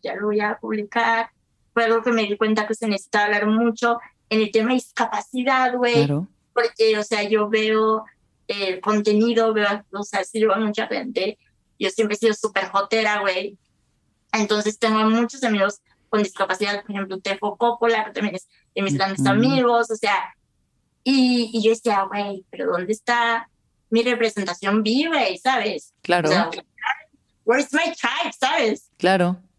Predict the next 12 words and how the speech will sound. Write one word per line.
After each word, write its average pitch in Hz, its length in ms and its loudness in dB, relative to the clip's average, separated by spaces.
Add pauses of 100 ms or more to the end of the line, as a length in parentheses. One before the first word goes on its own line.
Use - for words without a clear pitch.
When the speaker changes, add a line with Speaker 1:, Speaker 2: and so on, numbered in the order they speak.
(640)
Speaker 1:
Y 220 100 -6
dije, 214 340 -4
"Güey", 202 640 -2 (480)
em, 208 240 -4 (440)
y 226 60 4
luego 220 140 4
empecé 233 240 -2
a 202 40 2
hablar 208 260 -2
con 220 140 -4
amigues 202 640 -6 (400)
de, 196 240 -8